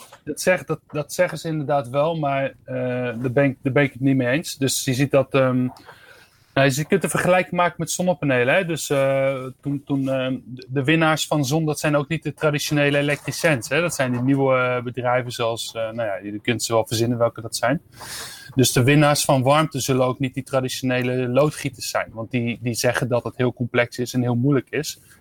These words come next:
En het is ook echt wel een stuk complexer dan zonnepanelen bijvoorbeeld. Maar als je één ding doet, en wij doen echt niks anders dan, dan warmtepompen, dag in dag uit.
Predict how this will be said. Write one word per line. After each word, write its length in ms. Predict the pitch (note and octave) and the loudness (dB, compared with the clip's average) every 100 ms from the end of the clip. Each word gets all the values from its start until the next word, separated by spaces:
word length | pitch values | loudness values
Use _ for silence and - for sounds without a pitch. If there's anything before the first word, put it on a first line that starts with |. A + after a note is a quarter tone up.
| _ | _
En 220 | - D3+ - | 0 2 2
het 140 | C#3+ | -2
is 220 | C3 F3+ F3 | 0 0 0
ook 80 | |
echt 240 | - E3 - | 0 0 2
wel 340 | D3 C3+ C3 - _ _ _ _ _ | 4 4 0 -6 _ _ _ _ _
een 60 | |
stuk 200 | - E3+ | -6 -4
complexer 480 | D#3 D3 D3+ D3 - | -2 0 0 0 0
dan 120 | B2+ | 0
zonnepanelen 640 | A2+ D3+ E3 - A2 G#2 G2+ | 2 2 2 -2 -2 -2 -4
bijvoorbeeld. 540 | G#2 G2 F#2 C3 D3 | -6 -6 -2 0 0
Maar 120 | B2+ | 2
als 180 | B2+ C3+ | 2 0
je 140 | - - - | -4 -8 0
één 300 | D#3 D#3+ D3 | 2 4 4
ding 280 | D3+ C3+ | 2 2
doet, 260 | C3 C#3 - | 2 2 0
en 80 | A#2 | -2
wij 260 | B2+ B2+ A2 - | -2 -2 -6 -4
doen 240 | - C#3+ C3 | 2 2 2
echt 200 | B2+ - | -2 2
niks 240 | C#3 - | 0 2
anders 300 | C3 C3 B2 | 0 0 -2
dan, 280 | B2+ A#2+ A#2+ | 0 0 0
dan 160 | A#2+ A#2 | 0 2
warmtepompen, 800 | C3 C#3 - A#2 A2 G2+ F#2+ | 2 2 -4 -6 -6 -6 -4
dag 200 | G2+ A2 | -2 0
in 160 | C#3 C3+ | 4 4
dag 140 | A#2+ | 4
uit. 400 | A#2+ B2 A#2+ - | 2 2 0 -4